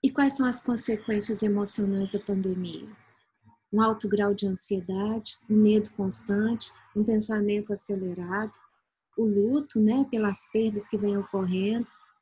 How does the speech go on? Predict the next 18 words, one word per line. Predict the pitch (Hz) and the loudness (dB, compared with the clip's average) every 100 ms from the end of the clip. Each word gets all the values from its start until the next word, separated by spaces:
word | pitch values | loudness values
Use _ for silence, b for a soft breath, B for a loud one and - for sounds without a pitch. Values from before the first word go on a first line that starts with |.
| _ | _
a | 208 | -2
fantasia, | 208 233 220 220 202 - 214 233 247 247 b b - | 0 0 2 2 0 0 -2 0 -2 -6 b b -4
a | 214 | 2
depressão | 220 214 202 202 - 202 208 226 240 _ _ - | 2 2 0 0 -2 -2 0 -2 -4 _ _ -4
e | |
as | 220 | -2
ideias | 247 220 196 208 208 | 0 0 0 -2 -2
suicidas. | - 220 - - - _ - - _ _ _ | -6 -8 -8 -14 -16 _ -16 -16 _ _ _
Vou | 247 | -8
falar | 254 277 254 | -2 -2 0
um | 233 | -2
pouquinho | 208 208 202 | -4 -2 -4
de | - | -4
cada | - 185 180 | -6 -6 -6
um, | 180 185 196 _ 214 | -8 -8 -12 _ -2
né? | 240 269 277 _ _ _ 240 | 0 -2 -6 _ _ _ 4
A | |
ansiedade | 277 277 - 254 214 190 175 170 - - | 6 6 4 -2 -2 -2 -4 -8 -14 -20